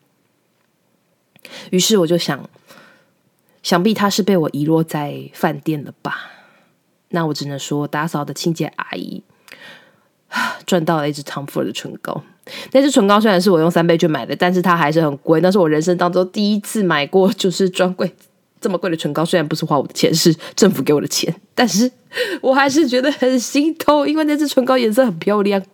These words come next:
虽然那个唇膏的颜色我应该就是也是有类似的颜色，可是因为它是 Tom Ford，你们知道吗？它是 Tom Ford，它是 Tom Ford，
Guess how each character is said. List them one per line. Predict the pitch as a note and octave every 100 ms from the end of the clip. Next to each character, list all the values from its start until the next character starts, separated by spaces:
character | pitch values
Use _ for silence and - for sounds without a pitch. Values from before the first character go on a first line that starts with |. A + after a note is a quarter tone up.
| _ - - - -
虽 | -
然 | D4
那 | C#4
个 | A#3+
唇 | G3+
膏 | F#3
的 | G3+
颜 | D#3+
色 | D#3+ F#3
我 | C#3+
应 | D3
该 | D#3 D3+ D#3
就 | D#3+
是 | D#3 D3+ C#3 B2 D#2 - - -
也 | E3
是 | D#3
有 | E3
类 | F3
似 | E3 -
的 | C3
颜 | -
色， | -
可 | A3 B3+
是 | G4+
因 |
为 | G#4
它 | G4+
是 | -
Tom | - F#4+
Ford， | F#4 - F4 E4
你 | C#4
们 | C#4 C#4+
知 | -
道 | F#4 F#4
吗？ | E4
它 | E4+
是 | F4
Tom | - F#4 G4
Ford， | - E4+ F4+ G4 F#4
它 | D#4 E4+
是 |
Tom | F#4 F4+ F#4+ G4 -
Ford， | F#4 F#4+ G4+ F#4 B3